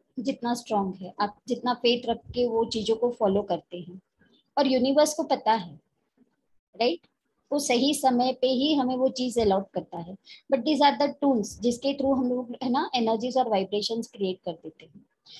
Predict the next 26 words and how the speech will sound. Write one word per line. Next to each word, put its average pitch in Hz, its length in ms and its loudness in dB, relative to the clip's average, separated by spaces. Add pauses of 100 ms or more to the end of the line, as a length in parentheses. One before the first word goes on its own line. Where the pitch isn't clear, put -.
(120)
तो 294 60 -2
इसका 294 180 0
कोई 302 200 0
ऐसा 302 200 2
बाउंडेशन 254 540 2
मैं 269 100 2
ऐसा 262 160 -2
नहीं 247 240 -2
कह 220 200 -4
सकती 208 360 -10
कि 247 120 -12
ये 240 280 -6
चार 208 340 2
दिन 214 180 -4
में 214 80 -4
ही 226 140 -4
काम 208 280 -4
करेगा, 196 420 -10 (360)
चार 214 200 2
महीने 214 360 2
में 220 100 -2
ही 254 200 -4
काम 190 300 -2
करेगा, 175 460 -12 (640)
it 240 100 -4
depends, 160 480 -2